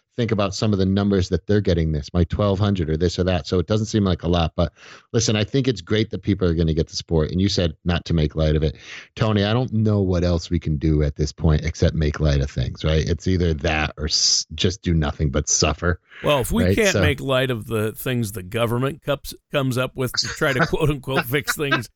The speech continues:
Speaker 2: what can you make fun of, honestly, at
Speaker 1: Yeah.
Speaker 2: this point?
Speaker 1: But I, I'm just saying, I, that's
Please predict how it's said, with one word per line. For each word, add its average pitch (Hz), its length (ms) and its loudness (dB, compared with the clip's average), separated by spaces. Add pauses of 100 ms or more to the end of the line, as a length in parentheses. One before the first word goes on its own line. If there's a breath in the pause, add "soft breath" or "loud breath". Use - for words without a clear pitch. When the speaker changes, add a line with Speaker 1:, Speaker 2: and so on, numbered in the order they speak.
(100)
Speaker 2:
what 175 320 0
can 151 320 0
you 113 140 -2
make 80 220 -8
fun 80 220 -10
of, 64 220 -14
honestly, 113 600 -4
at 107 40 -2
Speaker 1:
Yeah. 95 140 2
Speaker 2:
this 90 100 -4
point? 60 320 -16
Speaker 1:
But 127 80 -2
I, 165 200 -2 (280)
I'm 180 220 2
just 156 180 -2
saying, 113 400 2
I, 117 180 -4
that's 135 460 -4